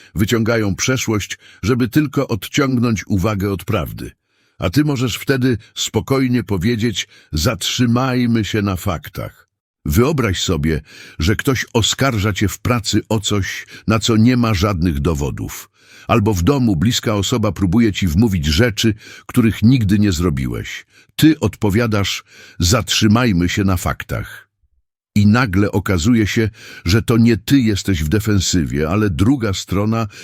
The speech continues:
musi się tłumaczyć, bo nie ma twardych argumentów. Epiktet przypominał, że mądry człowiek zawsze pyta: „Czy to jest prawdziwe?”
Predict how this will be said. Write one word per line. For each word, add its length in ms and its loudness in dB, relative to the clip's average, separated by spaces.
musi 300 2
się 160 2
tłumaczyć, 840 -2
bo 140 2
nie 260 4
ma 160 -2
twardych 680 -2
argumentów. 960 -2
Epiktet 640 0
przypominał, 760 -2
że 200 0
mądry 540 4
człowiek 580 -2
zawsze 520 0
pyta: 460 -2
„Czy 180 2
to 200 0
jest 280 -2
prawdziwe?” 720 -2